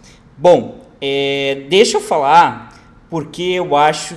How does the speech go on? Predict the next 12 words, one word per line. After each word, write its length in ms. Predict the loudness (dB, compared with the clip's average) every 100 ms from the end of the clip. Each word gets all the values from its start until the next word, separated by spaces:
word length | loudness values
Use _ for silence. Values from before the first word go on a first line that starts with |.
| -18
que 720 | -14 -10 -8 -8 -6 -8 -8
o 340 | -10 -10 -6 -2
Javier 360 | -2 0 -2 -2
Milei 340 | -4 -4 -6
vai 580 | -8 -4 0 0 0 -6
mudar 600 | -10 -6 -2 0 0 -4
a 140 | -10
história 1000 | -8 -10 -14 -16 -2 2 2 2 0 -4 -12 -20 _ _
da 460 | -8 0 2 2 -2
América 640 | -8 -6 -6 -6 -8 -10
do 140 | -10 -10
Sul. 420 | -14 -14 -14 -14